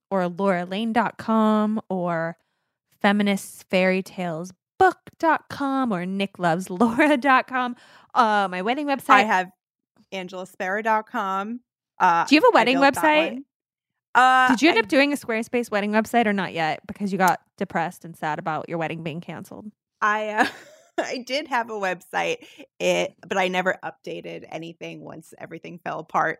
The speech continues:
Speaker 2: So it's just sort of like a sad little ghost of what would have been
Speaker 1: Okay, so we're not
Speaker 2: out
Speaker 1: gonna
Speaker 2: there
Speaker 1: tell
Speaker 2: on the
Speaker 1: people
Speaker 2: internet.
Speaker 1: where to go for that one yet.
Speaker 2: <laughs> It's, yeah, it's out of date anyway.
Speaker 1: Okay, all right, fair enough. Well, tell people why Squarespace is the jam. And when you do need to get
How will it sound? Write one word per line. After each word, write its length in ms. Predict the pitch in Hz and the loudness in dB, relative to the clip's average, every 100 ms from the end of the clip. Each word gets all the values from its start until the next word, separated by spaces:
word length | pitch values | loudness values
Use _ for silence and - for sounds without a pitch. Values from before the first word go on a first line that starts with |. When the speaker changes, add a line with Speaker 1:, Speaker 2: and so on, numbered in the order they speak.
| _ | _
Speaker 2:
So 140 | - 156 | -10 -8
it's 160 | 170 | -10
just 240 | - 190 - | -14 -20 -12
sort 180 | 175 170 | -12 -12
of 80 | 170 | -16
like 140 | - | -12
a 240 | 165 165 160 _ _ | -8 -8 -10 _ _
sad 400 | - 180 170 165 | 0 2 2 0
little 240 | 170 170 | -6 -8
ghost 540 | 170 165 165 165 - | -8 -8 -8 -12 -16
of 180 | 165 156 | -14 -14
what 220 | 170 151 - | -14 -14 -14
would 120 | 160 | -18
have 140 | 165 | -14
been 360 | - 156 156 165 _ | -12 -12 -12 -16 _
Speaker 1:
Okay, 240 | 233 208 165 | 0 0 -2
so 180 | - 226 | 0 0
we're 80 | |
not 140 | 214 220 | 2 2
Speaker 2:
out 40 | |
Speaker 1:
gonna 120 | 240 | 2
Speaker 2:
there 100 | 226 | 0
Speaker 1:
tell 80 | 196 | 0
Speaker 2:
on 80 | 190 | 0
the 60 | 170 | -2
Speaker 1:
people 340 | 170 190 190 | 0 4 4
Speaker 2:
internet. 240 | 185 156 _ _ _ | 2 -2 _ _ _
Speaker 1:
where 220 | 226 196 175 | -2 0 0
to 80 | |
go 420 | 175 156 143 131 - | -4 -4 -4 -6 -6
for 120 | 202 | -8
that 220 | 175 147 | -6 -8
one 160 | 151 127 | -10 -14
yet. 240 | 90 101 _ | -16 -18 _
Speaker 2:
<laughs> 60 | 196 _ _ _ _ 294 | -20 _ _ _ _ -6
It's, 240 | 214 - - | -6 -6 -8
yeah, 220 | 180 - - | -6 -4 -4
it's 180 | 196 - - | -8 -4 0
out 180 | 196 | 0
of 100 | 190 | 0
date 220 | 175 160 139 | -10 -12 -14
anyway. 460 | 107 - - 190 _ _ | -18 -20 -20 -20 _ _
Speaker 1:
Okay, 300 | 202 196 185 202 _ - | -6 -4 -8 -8 _ -12
all 100 | 170 | -10
right, 200 | 139 101 _ | -10 -18 _
fair 160 | - 175 | -14 -12
enough. 400 | 170 139 180 _ 240 | -12 -12 -16 _ 4
Well, 240 | 262 240 | 6 6
tell 240 | - 277 | 2 0
people 260 | 277 330 339 | 0 0 4
why 140 | 254 | 2
Squarespace 560 | 240 220 190 - 196 196 | 2 -4 -6 -6 -10 -10
is 140 | 196 180 | -14 -10
the 80 | 190 | -10
jam. 400 | 170 156 135 151 | -8 -10 -12 -10
And 100 | 196 | -6
when 140 | 196 208 | -4 -2
you 100 | 214 | -2
do 300 | 262 339 381 | 4 4 4
need 160 | 311 | -2
to 100 | - | -4
get 360 | 233 196 196 | 0 2 2